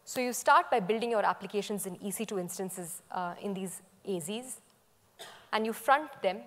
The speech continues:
with an elastic load balancer for, uh, granular load balancing within the region. And then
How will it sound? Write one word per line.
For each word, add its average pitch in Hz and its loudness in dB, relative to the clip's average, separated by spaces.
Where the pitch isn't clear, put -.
with 202 0
an 202 0
elastic 185 6
load 175 -6
balancer 175 -4
for, 196 6
uh, 180 0
granular 220 6
load 190 0
balancing 180 -2
within 185 -2
the 170 -6
region. 165 -14
And 226 2
then 285 8